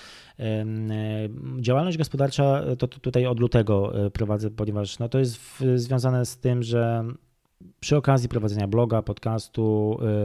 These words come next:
e, e, pojawiały się różnego rodzaju propozycje współprac, tak? No i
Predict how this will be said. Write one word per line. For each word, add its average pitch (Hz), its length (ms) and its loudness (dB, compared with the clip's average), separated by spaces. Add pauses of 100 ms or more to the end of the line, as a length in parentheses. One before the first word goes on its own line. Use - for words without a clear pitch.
(800)
e, - 80 -10
e, 113 40 -2
pojawiały 160 420 2
się 143 100 0
różnego 120 260 2
rodzaju 110 280 4
propozycje 104 520 -2
współprac, 110 540 -2
tak? 104 180 -4
No 117 80 -4
i 113 300 -4